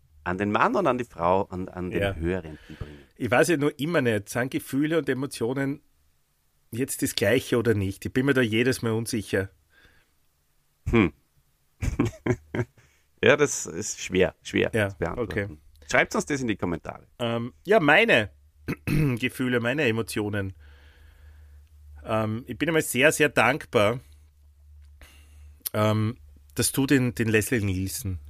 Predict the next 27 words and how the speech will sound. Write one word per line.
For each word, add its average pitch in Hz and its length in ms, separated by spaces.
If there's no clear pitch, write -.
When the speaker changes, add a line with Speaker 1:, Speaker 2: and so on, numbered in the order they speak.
Speaker 2:
vorgeschlagen 95 720
hast, 85 320
weil 110 220
es - 140
ist 143 160
ja, 147 220
es - 120
hat 131 100
eine 143 80
Zeit 117 260
gegeben, 120 400
da 110 120
war 107 120
das - 280
einer 104 300
meiner 104 280
absoluten 107 520
Lieblingsdarsteller 104 1300
und 110 160
die 101 60
Filme 117 260
habe 110 140
ich 101 60
geliebt 107 520
und 117 100
das - 160
war 101 260